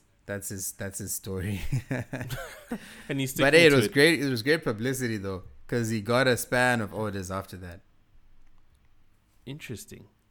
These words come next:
Speaker 2: It, I, th-, I like the car.
Speaker 1: Yeah.
Speaker 2: I like it. It looks like it comes out of a P S one video game.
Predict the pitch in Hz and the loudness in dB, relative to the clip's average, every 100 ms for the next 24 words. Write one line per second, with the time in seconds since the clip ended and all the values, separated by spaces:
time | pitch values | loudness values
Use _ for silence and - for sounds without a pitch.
0 | _ 170 147 - - _ _ _ _ _ | _ -4 -4 -8 -20 _ _ _ _ _
1 | - - - - - 165 107 143 117 - | -4 -4 -6 -2 0 2 2 0 -2 -2
2 | 208 98 - - _ _ _ _ _ _ | 0 -2 -6 -20 _ _ _ _ _ _
3 | _ _ _ _ _ _ _ - 104 117 | _ _ _ _ _ _ _ -14 -10 -10
4 | 85 _ _ _ _ - - - _ - | -12 _ _ _ _ -18 -18 -20 _ -12
5 | 135 131 151 156 110 135 131 - 151 170 | -8 -2 -2 -2 -6 -6 -14 -14 -8 -6
6 | - 196 190 185 - _ _ _ _ _ | -4 4 4 2 -8 _ _ _ _ _
7 | _ - 123 - - 151 147 127 127 127 | _ -6 -6 -6 -4 -2 -2 2 2 2
8 | 117 113 - 143 127 104 113 113 95 104 | -2 -4 -2 0 -2 -2 -2 -2 -4 -2
9 | 120 135 139 151 185 | 0 0 0 0 -2